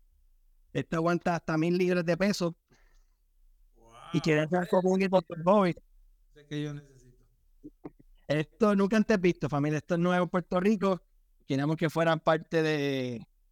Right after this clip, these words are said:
Speaker 2: Diantre.
Speaker 1: de esta máquina, así, así que si dicen que hay kayak para cuatro personas, está que Aquasport lo tenemos aquí.
Speaker 2: Wow.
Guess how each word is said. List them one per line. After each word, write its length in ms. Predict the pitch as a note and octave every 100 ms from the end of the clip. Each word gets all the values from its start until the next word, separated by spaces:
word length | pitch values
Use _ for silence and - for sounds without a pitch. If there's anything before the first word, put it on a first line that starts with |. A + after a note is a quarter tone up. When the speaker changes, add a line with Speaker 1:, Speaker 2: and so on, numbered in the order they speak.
| _ _ _
Speaker 2:
Diantre. 500 | C3 C3 A#2 A2+ - -
Speaker 1:
de 80 | C3+
esta 360 | - D#3 D#3+
máquina, 400 | D#3+ E3+ F3 E3
así, 280 | C#3+ D#3+ D#3 -
así 140 | D#3+
que 180 | E3 D#3
si 180 | - D3+
dicen 280 | F3 G3 G#3+
que 60 |
hay 80 | G#3+
kayak 240 | G#3 G#3 G#3
para 160 | G#3+
cuatro 180 | G#3 G#3+
personas, 480 | G#3 F#3+ A3+ G#3 F3+ _ _ _ _ _
está 200 | D#3+ E3+
que 120 | F3+
Aquasport 600 | E3+ E3+ D3 F3+ G3 F#3+ - _ _ _ _
lo 120 | C#3+ C3+
tenemos 340 | C#3 C#3+ D#3+
aquí. 320 | D#3 B2+ B2+ _ _ _ _ _ _ _ _ _ - _ _ _
Speaker 2:
Wow. 100 | A2+